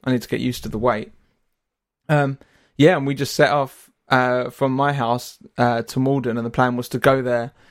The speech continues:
get lunch, and, and, uh, and cycle back. So I think it,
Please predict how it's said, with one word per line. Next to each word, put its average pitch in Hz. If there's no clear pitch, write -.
get 135
lunch, 123
and, 120
and, 120
uh, 113
and 123
cycle 131
back. 127
So 127
I 123
think -
it, 135